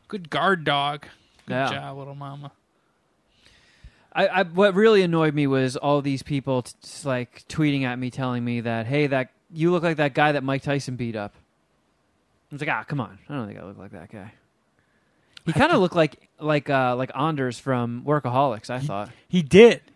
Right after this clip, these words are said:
Speaker 1: Yes.
Speaker 2: Right? <laughs>
Speaker 1: I was, I was just thinking about that show, and I was,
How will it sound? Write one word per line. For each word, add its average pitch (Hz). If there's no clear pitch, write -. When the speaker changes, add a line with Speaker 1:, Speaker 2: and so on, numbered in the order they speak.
Speaker 1:
Yes. 160
Speaker 2:
Right? 151
<laughs> 165
Speaker 1:
I 170
was, -
I 170
was 185
just -
thinking 208
about 170
that 160
show, 185
and 160
I 147
was, 131